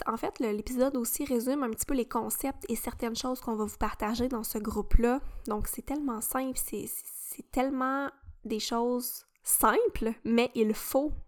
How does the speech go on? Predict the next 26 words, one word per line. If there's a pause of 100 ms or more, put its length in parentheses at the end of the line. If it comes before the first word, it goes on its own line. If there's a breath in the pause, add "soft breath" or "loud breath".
les
mettre
en
application. (680 loud breath)
Il
faut
comprendre (100)
que
ça
a
un
impact
sur
notre
bien-être. (460 loud breath)
Il
faut
s'enlever
la
tête
dans
le
sable
de
penser
que